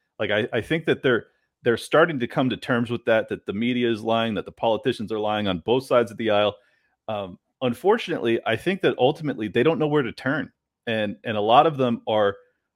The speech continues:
are simply, like, even though they have ex-, accepted the fact that the current political establishment is completely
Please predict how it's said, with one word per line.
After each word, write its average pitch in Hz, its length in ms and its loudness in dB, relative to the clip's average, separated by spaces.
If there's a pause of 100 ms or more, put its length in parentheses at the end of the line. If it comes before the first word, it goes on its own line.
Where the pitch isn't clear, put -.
(140)
are 117 140 0
simply, 160 460 -2
like, 117 260 -2
even 170 340 -2
though 156 420 2 (320)
they 120 200 2
have 113 160 0
ex-, 101 260 -8
accepted 147 460 0
the 123 80 0
fact 117 240 2
that - 80 -20
the 110 80 -8
current 175 380 -2
political 135 400 0
establishment 104 600 0
is 113 120 -8
completely 113 800 -4